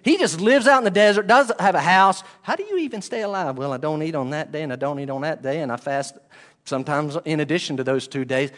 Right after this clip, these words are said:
How do you, "I eat these things, I hunt 'em down, pull over these rocks, I, it's good stuff."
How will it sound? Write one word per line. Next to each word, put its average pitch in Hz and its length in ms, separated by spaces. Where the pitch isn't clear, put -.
How 247 180
do 320 160
you, 254 120
"I 117 120
eat 139 200
these 151 200
things, 143 300
I 110 60
hunt 127 100
'em 127 80
down, 127 180
pull 135 140
over 127 100
these 113 180
rocks, 131 260
I, 117 140
it's 117 140
good 120 220
stuff." 190 400